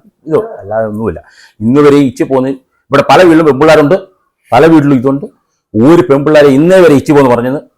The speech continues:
ഞങ്ങളും തൊട്ട് മുറ്റത്താണ് താമസിക്കുന്നത്, ഞങ്ങളുടെ വീട്ടിലും പറഞ്ഞിട്ടില്ല. പിന്നെ സ്മാൾ അടിക്കും വന്ന് ഇവിടെ കിടക്കും, അതിപ്പോൾ അയാളുടെ വീട്ടിൽ കിടക്കണ്ടെന്ന് നമ്മൾ നാട്ടുകാർ ഇറങ്ങി പറയാൻ നോക്കും. ഇവരല്ലെങ്കിൽ ഒരു കാര്യമാണ് സാറിന് പറയുന്നത്, ഒരു കാര്യം ചെയ്താൽ രണ്ട് അടി കൂടെ, അല്ലെങ്കിൽ ഇവരെ ഇവനെ പിടിച്ച് പോയി ഇദ്ദേഹത്തെ പിടിച്ച് പോലീസ് സ്റ്റേഷൻ ഏൽപ്പിച്ചേ.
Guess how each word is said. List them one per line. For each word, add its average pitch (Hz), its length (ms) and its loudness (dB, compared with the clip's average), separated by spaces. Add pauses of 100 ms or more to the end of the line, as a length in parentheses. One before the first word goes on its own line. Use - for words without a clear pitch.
ഞങ്ങളും 151 300 -2
തൊട്ട് 135 200 -4
മുറ്റത്താണ് 123 340 -4
താമസിക്കുന്നത്, 127 340 -10 (420)
ഞങ്ങളുടെ 175 240 0
വീട്ടിലും 110 200 -2
പറഞ്ഞിട്ടില്ല. 78 280 -16 (1000)
പിന്നെ 117 140 -10 (160)
സ്മാൾ 180 260 -6
അടിക്കും 226 240 -4
വന്ന് 214 140 -2
ഇവിടെ 202 160 -4
കിടക്കും, 185 260 -4 (180)
അതിപ്പോൾ 117 220 -4
അയാളുടെ 139 180 2
വീട്ടിൽ 147 160 -4
കിടക്കണ്ടെന്ന് 151 380 -2
നമ്മൾ 143 180 -2
നാട്ടുകാർ 143 260 0
ഇറങ്ങി 139 200 -6
പറയാൻ 135 160 0
നോക്കും. 90 180 -12 (1080)
ഇവരല്ലെങ്കിൽ 202 500 2
ഒരു 190 120 2
കാര്യമാണ് 190 320 0
സാറിന് 175 220 -2
പറയുന്നത്, 175 260 -2
ഒരു 156 120 -2
കാര്യം 170 200 2
ചെയ്താൽ 175 220 0
രണ്ട് 165 180 0 (140)
അടി 156 160 -4
കൂടെ, 165 160 2 (500)
അല്ലെങ്കിൽ 156 300 -4
ഇവരെ 165 200 0
ഇവനെ 165 200 -2
പിടിച്ച് 151 220 -12
പോയി 156 120 -2
ഇദ്ദേഹത്തെ 160 320 -2
പിടിച്ച് 147 220 -8
പോലീസ് 156 160 -6
സ്റ്റേഷൻ 151 240 -8
ഏൽപ്പിച്ചേ. 120 240 -6